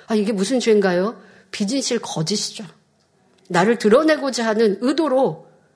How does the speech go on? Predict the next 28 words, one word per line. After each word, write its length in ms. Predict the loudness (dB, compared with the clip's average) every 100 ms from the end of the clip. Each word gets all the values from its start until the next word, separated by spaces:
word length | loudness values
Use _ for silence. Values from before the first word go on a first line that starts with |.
| _ _ _ _ _
지금 240 | -8 -2 0
다른 240 | 2 2
사람을 360 | 2 2 2 2
들어서 320 | 2 2 2
말하고, 680 | 0 0 0 0 -2 -4 -16 _ _ _ _ _ -12
예전에 600 | -4 0 4 4 2 2
어떤 320 | 2 2 2
칭찬받은 580 | 2 2 2 2 2 0
바가 200 | 2 0
있어요. 480 | 2 0 0 -2 -6
그런데 280 | -2 0 0
그걸 260 | -2 -4
두고두고두고 840 | -4 -12 -10 -4 -2 -2 -2 0 2
얘기하는데 600 | 4 4 2 0 0 -2
지금 380 | -2 0 0 2
난 140 | 0
칭찬 300 | 0 -2 -2
못 140 | -2
받고 220 | -4 -2 -4
있거든요. 400 | -4 -8 -8 -10 -12 _ _ _ _ _ _ _ -6
욥처럼 480 | -2 0 2 0 -4 -14 -6
지금 240 | 0 2
내가 200 | 2 0
당한 320 | 0 0 2
일들은 540 | 2 2 0 0 -2 -4 -18 _ _ _
야단 240 | -2 2 4
맞을 320 | 4 2 0
일들로 880 | 0 0 0 2 4 4 0 -4